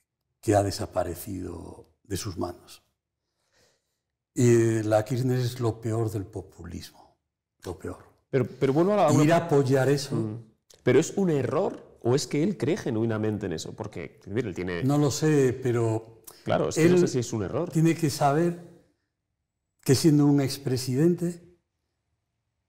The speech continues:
Speaker 1: mm, esa categoría siempre la sigue teniendo. A donde vaya,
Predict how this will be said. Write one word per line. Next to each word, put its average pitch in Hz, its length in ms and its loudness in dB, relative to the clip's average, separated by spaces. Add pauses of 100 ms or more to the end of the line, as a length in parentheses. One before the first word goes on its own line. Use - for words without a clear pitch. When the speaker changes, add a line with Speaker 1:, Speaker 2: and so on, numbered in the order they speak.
(120)
Speaker 1:
mm, 113 580 0 (240)
esa 139 220 2
categoría 143 680 -2 (760)
siempre 120 340 2
la 110 100 0
sigue 107 240 -6
teniendo. 90 520 -10
A 110 120 0
donde 131 260 2
vaya, 180 400 -2